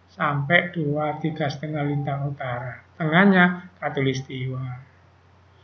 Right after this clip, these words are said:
Jadi dari Khatulistiwa ke utara sampai dua tiga,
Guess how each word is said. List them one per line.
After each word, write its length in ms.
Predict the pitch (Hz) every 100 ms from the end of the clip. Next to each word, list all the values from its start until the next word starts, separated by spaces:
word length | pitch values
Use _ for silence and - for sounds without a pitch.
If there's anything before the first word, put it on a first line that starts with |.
| _ _ -
Jadi 320 | 139 165 180
dari 240 | 170 131 147
Khatulistiwa 880 | 139 147 139 151 147 175 190 196
ke 80 | -
utara 480 | 143 151 147 156 180
sampai 320 | 175 156 143
dua 160 | 139 131
tiga, 640 | 139 - 165 190 220 208